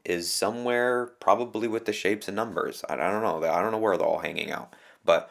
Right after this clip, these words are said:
wherever that is, they want our, they want us to remember that they're there. I, and I really, I know that I'm speaking as though these things are, have personalities, and I,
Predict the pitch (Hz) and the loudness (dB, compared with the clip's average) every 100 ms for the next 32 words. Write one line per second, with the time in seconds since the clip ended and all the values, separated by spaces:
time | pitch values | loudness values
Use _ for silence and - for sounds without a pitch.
0 | - - 95 123 139 131 123 117 131 80 | -18 0 4 6 4 6 6 6 4 2
1 | 87 - _ - _ _ _ _ _ - | 0 -8 _ -20 _ _ _ _ _ 0
2 | 151 151 151 196 233 139 120 - - 127 | 2 2 0 2 2 2 0 -6 0 2
3 | 147 214 - - 117 107 147 147 104 90 | 2 2 0 -2 -2 0 0 2 2 2
4 | - - _ 98 - 85 80 123 117 - | -2 -20 _ -2 2 2 4 4 4 2
5 | - - _ _ _ _ - - 95 98 | -2 -14 _ _ _ _ -6 0 2 6
6 | 110 107 117 170 143 101 - 110 123 147 | 6 4 2 0 0 -2 -2 -2 2 4
7 | 127 107 101 - 113 107 98 90 87 90 | 4 2 -2 -6 -6 -4 -6 -2 -2 -2
8 | 90 87 92 92 87 82 82 - - - | -6 -4 -6 -2 0 0 -2 -14 -20 -20
9 | - _ _ _ _ _ _ _ _ _ | -20 _ _ _ _ _ _ _ _ _
10 | _ _ _ - - 95 - - 107 90 | _ _ _ -10 4 4 4 0 2 2
11 | 87 113 127 - 95 98 104 | 4 4 0 -2 0 2 0